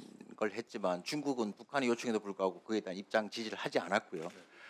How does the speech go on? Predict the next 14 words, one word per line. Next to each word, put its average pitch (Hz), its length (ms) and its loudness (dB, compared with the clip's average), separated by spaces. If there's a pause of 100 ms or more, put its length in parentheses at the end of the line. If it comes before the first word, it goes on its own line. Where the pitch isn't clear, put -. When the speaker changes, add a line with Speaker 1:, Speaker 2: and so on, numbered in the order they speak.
(380)
Speaker 1:
북한이 185 380 4
일정한 190 580 4
부분, 135 340 2
그러니까 120 260 4
말하자면 131 380 6
붕괴하지 151 480 6
않을 107 220 4
정도의 135 580 2
지원 127 360 4
외에는 92 560 0 (200)
북한이 185 300 -4
원하는 139 420 4
걸 117 140 2
충-, - 180 -12